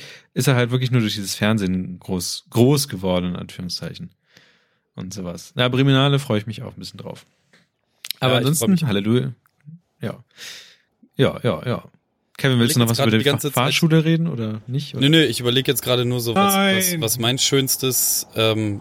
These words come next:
Speaker 2: Konzerterlebnis
Speaker 1: Ah.
Speaker 2: war. Also es gibt, ich bin ja auf echt vielen Konzerten gewesen und, ähm, tatsächlich ein-, einer meiner, äh,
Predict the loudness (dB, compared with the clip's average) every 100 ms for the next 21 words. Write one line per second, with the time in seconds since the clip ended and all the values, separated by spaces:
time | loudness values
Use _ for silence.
0 | -10 -8 -4 0 -2 -2 -6 -2 0 -2
1 | -6 -2 0 2 0 -2 -4 -16 -20 -20
2 | -20 -20 -20 -12 -6 0 2 2 2 -2
3 | -4 -6 -4 -4 -4 0 2 2 2 2
4 | 0 0 -2 0 0 0 -2 -2 -4 -4
5 | -2 -2 0 0 0 -4 -2 2 2 2
6 | 0 0 0 0 2 2 2 0 0 0
7 | 0 -2